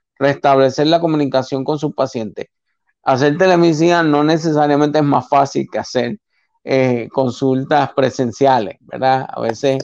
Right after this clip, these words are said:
eh, hay problemas de conexión,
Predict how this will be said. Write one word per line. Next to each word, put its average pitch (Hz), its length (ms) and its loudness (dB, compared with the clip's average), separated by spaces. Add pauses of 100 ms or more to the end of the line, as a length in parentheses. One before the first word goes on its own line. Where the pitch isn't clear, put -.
(400)
eh, 131 560 0
hay 139 160 0
problemas 143 320 0
de 135 100 0
conexión, 143 1040 2